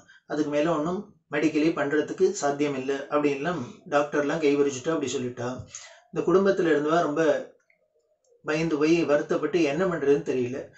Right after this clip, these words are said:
பத்மநாபையருக்கு எல்லாமே பெரியவா தான் அப்படிங்கிறதுனால உடனே காஞ்சிபுரத்துல போய் பெரியவாள்கிட்ட சொன்னான்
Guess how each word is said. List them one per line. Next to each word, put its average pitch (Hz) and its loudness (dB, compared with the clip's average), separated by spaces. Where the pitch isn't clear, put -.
பத்மநாபையருக்கு 165 2
எல்லாமே 170 4
பெரியவா 165 6
தான் 170 4
அப்படிங்கிறதுனால 151 -2
உடனே 160 0
காஞ்சிபுரத்துல 151 0
போய் 143 2
பெரியவாள்கிட்ட 185 6
சொன்னான் 143 -2